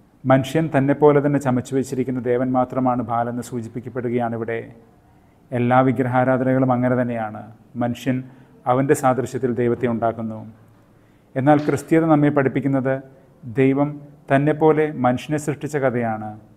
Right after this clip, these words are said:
ദൈവത്തിൻ്റെ ഛായയാണ് മനുഷ്യനെന്ന തെളിച്ചമാണ്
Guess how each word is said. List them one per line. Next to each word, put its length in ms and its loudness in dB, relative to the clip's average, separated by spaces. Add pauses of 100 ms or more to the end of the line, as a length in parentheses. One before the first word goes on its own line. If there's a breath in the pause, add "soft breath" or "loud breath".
(360)
ദൈവത്തിൻ്റെ 480 2
ഛായയാണ് 480 2
മനുഷ്യനെന്ന 480 -2
തെളിച്ചമാണ് 600 -2